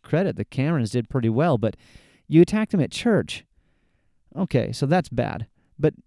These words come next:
the McIntoshes don't get the rap the Campbells do. Well, what about, and we could keep going, ha-, um, the, the s-, the other story that I've told in a different episode about the Stewarts of Appin and John, Lord of Lorne.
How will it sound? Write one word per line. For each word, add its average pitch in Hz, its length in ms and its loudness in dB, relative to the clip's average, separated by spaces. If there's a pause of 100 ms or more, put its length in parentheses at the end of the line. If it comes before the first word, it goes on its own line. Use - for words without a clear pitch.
(120)
the 147 120 0
McIntoshes 143 680 0
don't 123 160 2
get 117 140 -2
the 110 100 0
rap 113 200 -2
the 107 80 -6
Campbells 143 400 0
do. 139 280 0 (580)
Well, 160 300 4
what 156 180 4
about, 139 460 2 (800)
and 139 120 -2
we 147 140 4
could 139 100 -2
keep 135 200 0
going, 120 380 0
ha-, 110 140 -8 (600)
um, 113 280 0
the, 117 420 0
the 120 80 -4
s-, 110 120 -4
the 135 140 -2
other 170 160 4
story 113 320 2
that 107 140 2
I've 107 160 0
told 117 200 0
in 113 60 2
a 110 80 0
different 120 300 0
episode 110 420 0
about 107 320 -2 (500)
the 123 400 4
Stewarts 151 420 2
of 147 100 2
Appin 123 400 0 (340)
and 120 680 0 (200)
John, 139 380 2
Lord 139 220 6
of 110 80 0
Lorne. 165 440 4